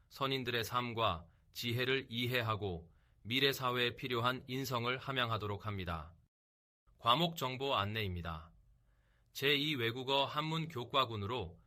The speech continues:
절대평가에서는 원점수를 반영하여 성취도 A, B, C, D, E로 나오며 상대평가로는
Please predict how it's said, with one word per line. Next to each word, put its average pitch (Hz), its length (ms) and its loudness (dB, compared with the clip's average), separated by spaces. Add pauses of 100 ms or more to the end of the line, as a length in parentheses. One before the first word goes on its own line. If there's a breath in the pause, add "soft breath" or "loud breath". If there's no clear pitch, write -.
(200 soft breath)
절대평가에서는 120 1160 -2 (340 loud breath)
원점수를 160 680 0
반영하여 104 680 0 (300 soft breath)
성취도 151 800 -2
A, 131 240 2
B, 156 140 0
C, 160 240 -2
D, 139 220 -2
E로 120 180 0
나오며 90 520 -2 (600 soft breath)
상대평가로는 151 1040 0